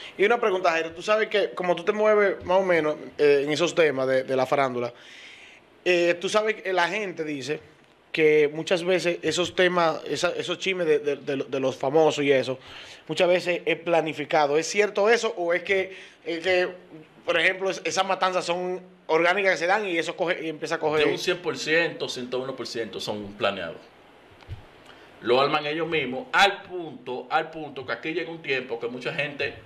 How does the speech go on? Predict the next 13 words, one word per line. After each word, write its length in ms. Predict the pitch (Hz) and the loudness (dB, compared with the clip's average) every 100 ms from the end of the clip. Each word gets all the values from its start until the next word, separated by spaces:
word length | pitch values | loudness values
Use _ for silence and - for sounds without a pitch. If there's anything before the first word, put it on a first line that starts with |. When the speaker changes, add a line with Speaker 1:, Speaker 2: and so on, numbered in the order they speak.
| - - | -20 -6
Speaker 2:
di-, 140 | 127 123 | -4 0
que 100 | 123 | 0
discutía 600 | 123 120 127 147 117 90 - - - - | 0 -4 -4 0 0 -2 -10 -20 -20 -4
en 120 | 110 120 | 0 0
la 140 | - | 2
tarde. 300 | 117 92 92 - _ _ _ _ _ _ - | -2 -2 -8 -20 _ _ _ _ _ _ -4
"Ah, 180 | 135 - | -4 -4
tam-, 160 | 147 | -8
estamos 240 | - 147 165 | -2 0 0
discutiendo 440 | 156 143 143 131 | -2 -2 -2 0
en 60 | 127 | -2
la 60 | - | -2
tarde", 340 | 101 92 - | -4 -4 -8